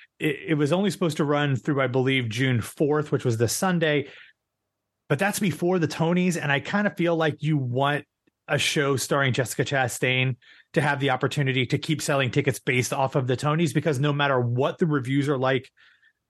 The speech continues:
tonight, you know she's gonna be front and center at the Tonys as the big, huge movie star that she is. So, uh, I would not be surprised if this continues, uh, to pick up steam at the box office, which we'll talk about here in a little bit,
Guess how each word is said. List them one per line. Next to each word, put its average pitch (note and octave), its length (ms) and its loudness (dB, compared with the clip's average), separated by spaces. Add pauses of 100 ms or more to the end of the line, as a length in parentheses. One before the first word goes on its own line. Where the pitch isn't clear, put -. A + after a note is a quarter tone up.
(100)
tonight, D3+ 400 0
you D3 120 0
know C#3 200 0
she's C3+ 240 -2
gonna C#3 120 0
be C3 80 0
front C3+ 240 -4
and C3 80 -6
center C3+ 240 0
at B2+ 160 0
the C#3 60 -4
Tonys C3+ 340 0
as A2 120 -2
the B2+ 160 0
big, B2+ 440 -2
huge C3 280 -2
movie B2 240 2
star B2 260 0
that A#2+ 180 0
she - 180 -2
is. A3+ 340 0 (480)
So, D3 640 0
uh, D3 180 0
I F3 120 0
would G3 80 0
not F#3 80 0
be E3 80 2
surprised D#3 420 0
if D#3 120 -4
this C#3+ 160 -2
continues, C#3 800 0 (140)
uh, C#3 440 0
to - 120 2
pick - 260 -2
up C3 140 0
steam C#3+ 220 0
at B2+ 60 2
the A#2 60 -4
box C3 260 -2
office, D3 260 0
which B2+ 100 -2
we'll A#2+ 80 -2
talk A#2+ 200 0
about B2 140 0
here B2 100 2
in A#2 60 4
a A#2 40 4
little A2+ 140 2
bit, - 240 -2